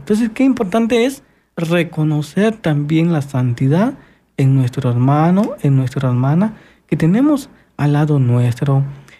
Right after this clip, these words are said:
Ahí en tu grupo juvenil, aquel joven que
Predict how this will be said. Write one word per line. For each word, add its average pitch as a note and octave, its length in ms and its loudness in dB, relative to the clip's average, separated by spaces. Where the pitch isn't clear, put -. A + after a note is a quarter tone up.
Ahí C#3+ 300 2
en E3 120 2
tu C#3+ 140 0
grupo D3 300 -2
juvenil, C#3 800 0
aquel D#3+ 320 0
joven D#3+ 400 2
que C3+ 460 -2